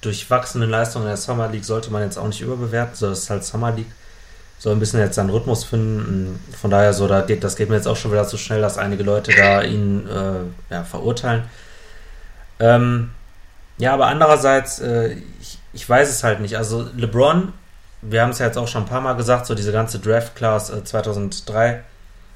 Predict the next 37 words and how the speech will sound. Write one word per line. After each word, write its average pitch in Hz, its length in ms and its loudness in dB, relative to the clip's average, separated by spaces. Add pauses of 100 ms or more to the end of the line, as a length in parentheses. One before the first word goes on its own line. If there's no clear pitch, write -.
(160)
die 110 120 -6
werden 120 140 0
ja 120 80 2
alle 123 120 2
nicht 113 180 -2
jünger. 104 360 -2
Und, 104 320 -4
äh, 101 240 -4
ich 87 120 -8
glaub, 127 240 0
ich 120 120 -10
le-, 123 220 -2
sehe 127 180 -2
LeBron 123 460 0
irgendwie, 117 540 -4 (1200)
ja, 120 320 -2 (120)
mit - 520 -6
Mitte 160 280 -2
dreißig 165 600 4
irgendwie, 165 360 -4
also 123 200 -2
ich 113 100 -4
weiß 127 120 -4
nicht, 117 140 -6
dreiunddreißig, 120 760 -2
äh, 110 220 -4
vierunddreißig, 117 680 0
sehe 135 100 -2
ich 123 120 -6
ihn 123 80 -2
eigentlich 131 360 -4
eher 123 160 2
auf 117 160 -2
der, 107 460 0
auf 90 120 -8
der 107 120 -2
vier. 123 380 -2